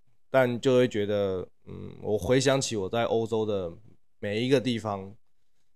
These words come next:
其实他们重点不太是 concept，就你去一间酒吧，就是希望它的环境、音乐跟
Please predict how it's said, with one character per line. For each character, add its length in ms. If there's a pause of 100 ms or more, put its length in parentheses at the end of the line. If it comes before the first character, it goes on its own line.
其 140
实 180
他 120
们 440
重 220
点 180
不 140
太 180
是 160
concept， 440 (300)
就 100
你 140
去 220
一 40
间 180
酒 160
吧， 200
就 120
是 120
希 180
望 140
它 140
的 160
环 260
境、 220
音 200
乐 220
跟 320